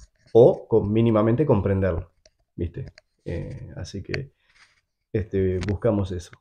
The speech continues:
Y, este, por sobre todas las cosas, eh, busco que sea una persona, un jugador de fútbol. Eh, no me gusta mucho que sea un jugador de pelota, un,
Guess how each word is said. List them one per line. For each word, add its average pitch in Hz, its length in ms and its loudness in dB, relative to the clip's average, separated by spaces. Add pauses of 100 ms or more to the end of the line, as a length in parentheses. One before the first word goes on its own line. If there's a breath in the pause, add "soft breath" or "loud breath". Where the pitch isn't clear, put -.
(580 soft breath)
Y, 220 360 0
este, 104 480 2
por 117 200 0
sobre 123 240 2
todas 170 240 2
las 139 140 2
cosas, 135 600 -2 (580)
eh, 101 500 -2
busco 147 320 0
que 110 100 -4
sea - 140 -6
una 123 160 -2
persona, 120 640 -2 (520)
un 143 180 -10
jugador 117 520 4
de 104 120 -2
fútbol. 95 540 -4 (520)
Eh, 98 560 0
no - 1160 -8
me 131 100 2
gusta 127 220 -2
mucho 135 240 0
que 101 60 -2
sea 131 140 -2
un 117 60 -2
jugador 110 460 2
de 101 120 -2
pelota, 101 540 -4
un, 104 300 -14